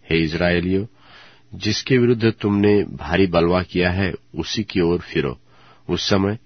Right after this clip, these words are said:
तुम लोग सोने चांदी की अपनी अपनी मूर्तियों से, जिन्हें तुम बनाकर पापी हो गए हो, घृणा करोगे। तब अश्शूर उस तलवार से गिराया जाएगा जो मनुष्य की नहीं,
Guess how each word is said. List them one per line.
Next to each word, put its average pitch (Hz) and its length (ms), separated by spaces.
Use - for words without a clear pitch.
तुम 104 240
लोग 101 360
सोने 92 400
चांदी 85 360
की 92 240
अपनी 87 300
अपनी 87 220
मूर्तियों 82 500
से, 82 340
जिन्हें 95 360
तुम 98 400
बनाकर 90 600
पापी 80 300
हो 90 180
गए 95 200
हो, 95 380
घृणा 82 300
करोगे। 67 460
तब 92 240
अश्शूर 92 500
उस - 260
तलवार 107 400
से 101 300
गिराया 82 440
जाएगा 64 400
जो 82 260
मनुष्य 82 400
की 95 120
नहीं, 98 300